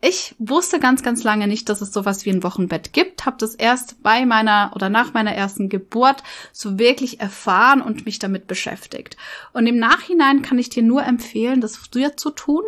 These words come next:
denn ich war ein bisschen überdumpelt, ich war ein bisschen überfordert und das ist auch so mein,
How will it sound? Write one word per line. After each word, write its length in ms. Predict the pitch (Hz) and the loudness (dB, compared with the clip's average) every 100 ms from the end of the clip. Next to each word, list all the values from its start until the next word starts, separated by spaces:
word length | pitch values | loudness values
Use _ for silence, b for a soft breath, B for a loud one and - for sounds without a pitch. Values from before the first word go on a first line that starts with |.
| 415 | -4
denn 380 | 226 233 233 226 | -2 0 0 -2
ich 220 | 220 - | -8 -4
war 200 | 226 226 | 0 2
ein 200 | 226 226 | 0 0
bisschen 600 | 285 285 - - 240 233 | -2 -2 -6 -6 -4 -4
überdumpelt, 760 | 226 226 202 190 185 208 180 202 | -6 -6 -6 -6 -6 -8 -10 -10
ich 160 | - | -8
war 80 | 208 | -6
ein 100 | 214 | -4
bisschen 400 | - 285 - 254 | -4 -4 -2 -2
überfordert 720 | 226 220 208 214 262 320 320 B B B B - | -2 -6 -4 0 2 2 -2 B B B B 0
und 400 | 247 240 240 247 | 2 2 2 -2
das 100 | 254 | 0
ist 180 | 247 - | -2 0
auch 200 | 233 226 | -2 0
so 180 | 254 | -2
mein, 560 | 240 226 214 208 214 208 | 2 2 2 0 -2 -6